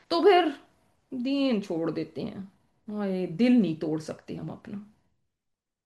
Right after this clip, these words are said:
हम्म, क्योंकि कुछ तो छोड़ना पड़ेगा। तो दीन ही इतनी फालतू चीज है, उसको छोड़ देते हैं, ख्वाहिश को नहीं छोड़ते।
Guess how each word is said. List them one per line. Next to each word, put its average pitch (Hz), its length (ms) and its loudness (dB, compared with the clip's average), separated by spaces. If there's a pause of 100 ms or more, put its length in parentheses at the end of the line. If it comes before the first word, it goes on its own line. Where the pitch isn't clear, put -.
(360)
हम्म, 190 440 -8 (880)
क्योंकि 240 180 -6
कुछ 214 300 -4
तो 240 100 0
छोड़ना 180 380 -4
पड़ेगा। 185 420 -8 (1600)
तो 220 240 2
दीन 226 320 4
ही 330 80 0
इतनी 294 260 0
फालतू 208 420 0
चीज 196 240 -4
है, 196 60 0
उसको 196 220 -6
छोड़ 151 240 -8
देते 214 280 -12
हैं, 247 120 -10 (2500)
ख्वाहिश 190 380 -2
को - 140 -6
नहीं 180 160 -4
छोड़ते। 208 480 -14